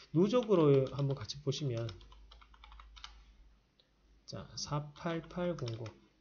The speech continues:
근데 거래량도 없죠. 그러니까 지금 유통 물량이 사백팔십만 주인데, 어, 여기에서, 음, 대주주 물량이 지금 얼마냐면,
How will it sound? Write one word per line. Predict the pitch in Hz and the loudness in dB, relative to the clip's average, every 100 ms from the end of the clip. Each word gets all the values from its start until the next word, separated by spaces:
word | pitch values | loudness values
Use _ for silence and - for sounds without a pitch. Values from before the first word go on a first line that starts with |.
| _ _ _ | _ _ _
근데 | - 190 175 | 4 6 8
거래량도 | 185 220 233 160 131 | 8 8 6 4 2
없죠. | - - 110 98 - | 0 -4 -4 -4 0
그러니까 | 180 151 | 4 4
지금 | 147 180 165 | 4 4 6
유통 | 143 147 208 | 4 2 0
물량이 | 208 196 - | 2 2 2
사백팔십만 | - 190 208 226 208 226 175 143 | 2 4 4 0 -2 2 2 2
주인데, | 120 120 143 104 - - _ - - - - _ | 0 0 0 0 -8 -20 _ -20 -20 -20 -20 _
어, | 123 117 104 | -8 -6 4
여기에서, | 170 190 170 147 147 175 202 - - _ _ _ _ _ - _ _ - - _ _ _ - _ - _ _ - - - - | 4 6 6 4 4 2 2 -4 -20 _ _ _ _ _ -20 _ _ -20 -20 _ _ _ -20 _ -20 _ _ -20 -20 -20 -6
음, | 151 131 127 127 127 | -2 0 -2 -4 -2
대주주 | 131 202 240 220 | 8 8 8 4
물량이 | 190 160 165 175 170 165 160 180 165 | 4 6 6 6 6 4 4 2 2
지금 | 156 | 0
얼마냐면, | 156 160 165 147 131 156 185 185 | 0 2 2 2 2 4 2 0